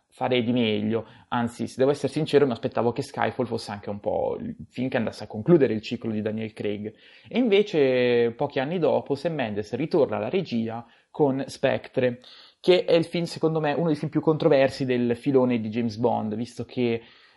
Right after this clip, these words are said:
non solo è il seguito di un film, a parer mio, perfetto, che era un perfetto punto alla storia di Daniel Craig, ma che soprattutto a livello di trama cerca di collegare i vari film, insomma, cerca di, non dico s-,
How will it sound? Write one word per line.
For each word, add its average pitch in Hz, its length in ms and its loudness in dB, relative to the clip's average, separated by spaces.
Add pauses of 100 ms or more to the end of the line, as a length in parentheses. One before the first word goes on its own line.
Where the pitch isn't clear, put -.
(120)
non 165 260 2
solo 127 760 6
è - 120 -2
il 120 360 0
seguito 127 500 -2
di 113 120 -2
un 113 120 -2
film, 123 360 -2
a - 420 -8
parer 120 240 0
mio, 120 120 0
perfetto, 113 560 -4
che 107 120 -4
era 104 200 0
un 113 180 -4
perfetto - 500 -6
punto 123 840 -2
alla 101 260 -4
storia 117 260 -2
di 110 60 -2
Daniel 147 200 -4
Craig, 123 360 -2 (360)
ma 175 140 0
che 175 100 -2
soprattutto 165 540 0
a - 20 6
livello 139 180 2
di 151 80 -2
trama 147 400 0
cerca 143 400 -2
di 135 240 -2
collegare 147 840 4
i 135 60 2
vari 135 260 0
film, 139 600 0
insomma, 131 340 -2
cerca 143 280 -4
di, 123 240 -4 (500)
non 143 380 0
dico 165 440 2
s-, - 220 -14